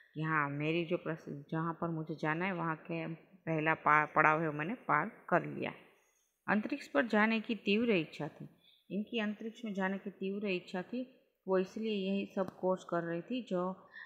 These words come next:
अ, उनको वहाँ अंतरिक्ष तक ले जाए। इसलिए हिम्मत नहीं हारी और नासा जाने में सफल हुई। तब से आज तक सुनीता नासा में कार्यरत है। और तब से, इसलिए देखो, उन्होंने कभी भी हिम्मत नहीं हारी, कितना भी मुश्किल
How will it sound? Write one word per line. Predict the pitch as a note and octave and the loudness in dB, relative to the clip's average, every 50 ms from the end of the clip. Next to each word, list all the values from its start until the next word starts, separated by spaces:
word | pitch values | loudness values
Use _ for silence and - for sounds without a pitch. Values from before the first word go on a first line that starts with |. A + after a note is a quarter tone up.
| - - - | -12 -4 0
अ, | F3 F3+ F#3 F#3 - | 2 4 4 2 2
उनको | - E3+ E3+ E3 - G#3 B3 D#4 E4 | 0 -2 -2 -2 0 0 2 2 2
वहाँ | A3 F3 E3 E3+ E3+ F3 E3+ | 2 0 2 2 4 4 2
अंतरिक्ष | E3+ D#3+ - F3 E3+ - - - | 2 -2 -4 -4 -6 -6 -6 -6
तक | - D4 - - - | -6 -6 -6 -6 -8
ले | F3 C#3 D3+ D3+ D3+ | -2 0 2 2 2
जाए। | D3 - D#3 D3+ F3 D#3 D3+ C#3+ - - _ _ _ _ _ _ _ _ _ _ _ _ _ _ _ _ _ _ _ _ _ _ _ _ _ _ _ _ _ _ _ _ _ _ _ _ _ _ _ _ _ _ _ _ _ _ - | 0 -2 -6 -6 -6 -6 -8 -10 -16 -20 _ _ _ _ _ _ _ _ _ _ _ _ _ _ _ _ _ _ _ _ _ _ _ _ _ _ _ _ _ _ _ _ _ _ _ _ _ _ _ _ _ _ _ _ _ _ -2
इसलिए | A3+ A3+ - C4+ C#4+ D4 | -2 0 0 2 4 4
हिम्मत | C4+ G#3 G3+ G3+ A3 B3+ C#4+ C#4+ - | 6 6 6 6 6 4 2 2 0
नहीं | G#3 G3 G3+ G3 | 2 2 4 4
हारी | F#3 E3 D#3 D#3+ E3+ | 4 2 2 2 2
और | - - A3+ A3 | 2 2 4 4
नासा | F#3+ F3+ F3 E3 F3 F#3 - B3 A#3 | 4 4 2 2 2 2 2 2 2
जाने | G3+ G3+ G3 F#3 F#3 F3 | 4 2 2 2 2 0
में | F3 F#3 | 0 -2
सफल | - - F3 D3+ - - D#3 | -4 -4 -6 -4 -2 -2 -2
हुई। | D#3 D#3+ C#3+ C#3 C#3 - - - - _ _ _ - | -2 -2 -4 -4 -6 -8 -14 -20 -20 _ _ _ 0
तब | B3 B3+ B3 | 0 0 0
से | B3+ - - G#3+ | 0 2 4 6
आज | G3 G3 F#3+ - - | 6 6 6 4 2
तक | G#3 G3 - | 0 0 0
सुनीता | - F#3 F3 F3 F3 E3+ F#3 F#3 | 0 0 0 0 0 0 0 0
नासा | F3+ E3 D#3 D#3+ - - D#3+ | 2 2 0 0 0 -2 -2
में | D#3+ E3 D#3 | -2 -2 -4
कार्यरत | - - C#3+ C#3+ C#3+ C#3+ D3+ D3 D3 - - | -2 -2 -2 0 0 -2 -4 -4 -6 -6 -6
है। | D3 D#3 - - - _ _ _ _ _ _ _ - | -6 -6 -8 -14 -20 _ _ _ _ _ _ _ 2
और | E3 F#3 F3+ E3 - | 4 4 4 2 2
तब | - F#3+ G3 | 0 0 0
से, | - - - A3 | -2 -4 -2 0
इसलिए | - G3 F#3+ G3 G#3 G3 G3 | 0 0 -2 -2 -2 -2 -2
देखो, | F3+ G#3 G3+ - G#3+ G3 G3 | -2 -2 -2 -2 0 0 0
उन्होंने | G3 G3 G3+ G3 - | 0 0 -2 0 0
कभी | - F#3 F3 F3+ G3+ F#3+ | 0 0 2 2 2 2
भी | F#3 G3 F#3+ | 2 2 2
हिम्मत | F#3 F#3 F#3+ G3 F#3 - | 2 2 0 -2 -2 -2
नहीं | G3 F#3+ | -2 0
हारी, | F#3+ F3+ F3 F3+ | 2 2 2 0
कितना | F3 - - F3+ F#3 - - G3 G3 G3 F#3+ | 0 -2 -6 -8 -6 -6 -6 -2 0 0 0
भी | E3+ E3 F#3+ G#3+ A3 | 0 0 0 0 0
मुश्किल | G3 F3+ F#3+ F#3+ - - G3 F#3+ F#3+ | 0 -2 -4 -6 -6 -6 -6 -6 -6